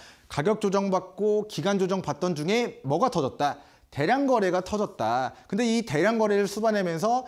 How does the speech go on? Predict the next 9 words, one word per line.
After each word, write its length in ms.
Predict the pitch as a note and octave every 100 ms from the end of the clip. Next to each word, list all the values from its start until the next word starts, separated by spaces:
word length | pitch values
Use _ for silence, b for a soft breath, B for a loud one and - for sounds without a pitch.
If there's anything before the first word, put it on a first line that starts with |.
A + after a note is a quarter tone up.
| B B
직전의 720 | - D#3+ - B3+ A#3 A3+ A3+
저항대를 640 | A3+ C#3+ E3 F3+ D#3+ G3 A3
돌파하는 680 | D#3 G3+ - A#3 A2+ A2+ - b b b
슈팅 360 | - G#3+ C4+
자리, 560 | B3 F#3+ A#3 C4+ - - -
돌파 320 | C#3+ D3+ F#3+
자리를 260 | D#3+ E3
만들었다라는 720 | D3+ A2+ C#3+ E3 D#3 C#3 D3+
것은 340 | C#3+ G#2 F3